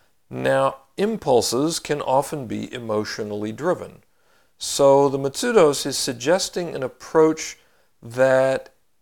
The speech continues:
keeps the person's intellect out in front of the process so that he's not swayed by his emotions.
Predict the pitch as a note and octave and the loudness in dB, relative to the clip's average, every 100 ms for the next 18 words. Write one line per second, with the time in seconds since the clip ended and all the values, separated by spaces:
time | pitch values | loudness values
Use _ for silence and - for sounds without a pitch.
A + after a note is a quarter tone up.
0 | _ _ - G3+ G#3+ - - - - A#2 | _ _ -10 -4 -4 -6 -10 -10 -10 -8
1 | C3 - E3 D#3 - C#3 - - G3 F#3+ | -8 -6 -4 -4 -6 -8 -10 -8 -8 -6
2 | D#3 D3 C3+ - - C#3 D#3 D#3 C#3 - | -2 2 2 0 -8 -2 0 0 -4 -12
3 | - D#3+ E3 - - C3 A#2+ B2 - C#3+ | -6 -2 -2 -2 -6 -8 -8 -12 -8 -2
4 | C#3+ D3+ - G2+ G2 - - - _ _ | 0 0 -4 -8 -8 -8 -12 -14 _ _
5 | _ _ _ - - - C#3+ C#3+ C#3 C3+ | _ _ _ -12 -6 0 4 4 4 2
6 | C3+ C3 A#2+ C#3+ E3+ - - C3+ C#3 C3+ | 0 0 -4 -6 -8 -8 -8 -4 -2 -2
7 | A#2+ A#2+ A2 A2+ A#2+ A2+ - - - | 0 -2 -2 -2 -2 -2 -4 -18 -20